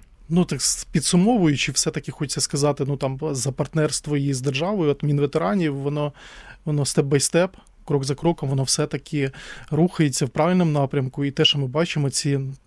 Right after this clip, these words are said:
нормативна база, вона удосконалюється. І на прикладі от, е, добровольців, військовослужбовців і добровольців. Тобто там була певна розбіжність, і от, е, сім'ям загиблим, це багато запитів, те, що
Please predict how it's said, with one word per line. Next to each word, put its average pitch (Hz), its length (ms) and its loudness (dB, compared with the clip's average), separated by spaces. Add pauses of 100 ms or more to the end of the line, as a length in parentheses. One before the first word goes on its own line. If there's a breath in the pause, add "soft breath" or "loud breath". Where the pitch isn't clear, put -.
(100)
нормативна 139 520 2
база, 127 280 2
вона 131 260 -2
удосконалюється. 147 1160 -2 (580 loud breath)
І 147 220 0
на 139 200 4
прикладі 139 800 2 (580 loud breath)
от, 139 320 -6
е, 135 380 0
добровольців, 139 1200 0
військовослужбовців 147 1000 0
і 143 40 2
добровольців. 135 680 0 (380 loud breath)
Тобто 143 260 -2
там 165 280 2
була 143 260 2
певна 135 320 2
розбіжність, 143 840 2 (100)
і 143 340 2
от, 135 320 -2
е, 143 200 0 (300)
сім'ям 139 680 2
загиблим, 139 400 0
це 143 120 -4
багато 127 280 -4
запитів, 156 380 -2
те, 143 100 -2
що 143 220 -6